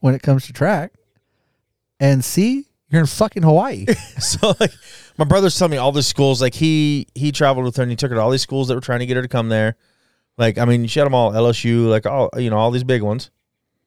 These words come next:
Speaker 2: And then he goes, "Yeah, next week we're going to Hawaii." I was like, "That's done. She's going there."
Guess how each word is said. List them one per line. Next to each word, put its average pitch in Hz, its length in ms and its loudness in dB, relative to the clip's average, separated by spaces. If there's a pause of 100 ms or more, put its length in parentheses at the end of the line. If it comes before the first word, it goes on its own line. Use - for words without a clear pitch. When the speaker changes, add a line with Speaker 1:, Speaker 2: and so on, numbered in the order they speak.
(260)
Speaker 2:
And 127 120 2
then 123 80 2
he 123 60 0
goes, 117 200 0
"Yeah, 143 420 -2
next 147 240 -2
week 147 120 -6
we're 143 120 0
going 139 40 -2
to 135 60 -2
Hawaii." 127 220 0
I 123 40 2
was 117 100 -2
like, 104 200 -4
"That's 107 180 -6
done. 101 180 -6
She's - 120 -10
going 101 180 -6
there." 92 160 -10